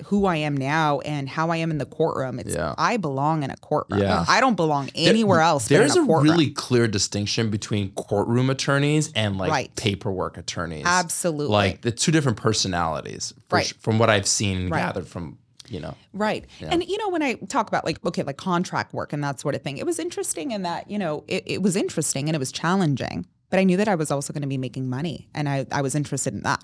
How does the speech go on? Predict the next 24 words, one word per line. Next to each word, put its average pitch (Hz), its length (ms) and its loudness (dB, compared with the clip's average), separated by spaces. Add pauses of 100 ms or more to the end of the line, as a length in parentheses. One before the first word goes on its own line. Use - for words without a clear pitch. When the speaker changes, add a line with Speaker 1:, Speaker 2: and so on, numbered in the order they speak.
(140)
Speaker 2:
Yeah. 104 180 2
Speaker 1:
right? 131 200 2 (140)
Speaker 2:
Yeah. 92 100 -8 (160)
Speaker 1:
And 320 160 0
so 320 220 2
I 320 60 2
thought, 339 200 -2
"Okay, 392 160 -2
this 170 220 -4
is 170 140 -6
what 143 80 -2
I'm 131 100 -4
gonna 131 160 -6
do." 117 160 -6 (440)
Uh, 147 360 0
and 185 100 0
it 180 60 2
wasn't 185 240 0
until 180 260 -2
I 156 80 -2
got 143 220 -2
to 170 80 -2
law 160 240 -4
school 123 320 -6